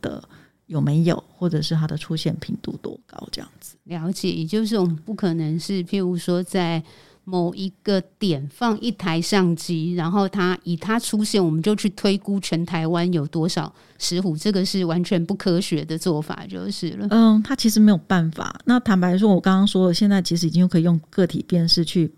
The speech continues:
Speaker 1: 呃，评估这个地区的石虎的，呃，数量或者是密度。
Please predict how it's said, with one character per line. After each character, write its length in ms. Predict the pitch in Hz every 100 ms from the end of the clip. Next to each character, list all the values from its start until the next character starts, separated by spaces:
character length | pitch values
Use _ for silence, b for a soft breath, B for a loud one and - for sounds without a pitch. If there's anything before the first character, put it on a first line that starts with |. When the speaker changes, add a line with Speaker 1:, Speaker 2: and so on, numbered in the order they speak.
| _
Speaker 1:
呃， 300 | - - - - -
评 220 | 160 165
估 120 | 180
这 160 | 175 247
个 120 | 175
地 200 | - 170
区 280 | - - 160
的 180 | 151 151
石 300 | 151 - 160
虎 220 | 175 - -
的， 200 | - - b b b b
呃， 240 | - 117 -
数 300 | - 214 165
量 220 | 180 -
或 160 | - 196
者 120 | - 165
是 260 | - 185
密 300 | 175 196 185 -
度。 220 | 190 -